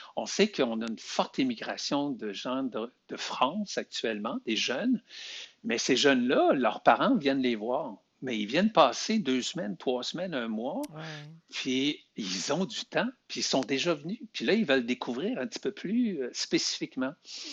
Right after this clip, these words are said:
Speaker 1: Alors là, ils, euh, leurs, euh, leurs enfants qui sont ici, ils arrivent, ils ont dit, « Ben, merci, merci, merci,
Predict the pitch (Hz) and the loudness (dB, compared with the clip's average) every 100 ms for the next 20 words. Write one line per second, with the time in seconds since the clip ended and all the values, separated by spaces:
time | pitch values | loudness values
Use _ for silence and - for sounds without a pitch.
0 | - - - 127 120 107 117 180 190 147 | -14 -16 0 6 8 8 4 2 2 -4
1 | - 117 113 107 107 110 113 110 - 107 | -2 -2 0 -2 -6 2 4 4 4 -2
2 | 104 104 113 120 123 101 - - - 139 | -2 0 0 4 2 2 0 0 0 -2
3 | 107 - - 180 147 107 117 127 110 104 | -2 -4 -2 -2 -2 -2 -2 -2 -4 -6
4 | 135 120 104 101 113 - - 160 117 - | -6 -4 -4 -6 -6 -6 -6 -6 -8 -6
5 | - 143 113 - - - | -4 -4 -6 -6 -4 -6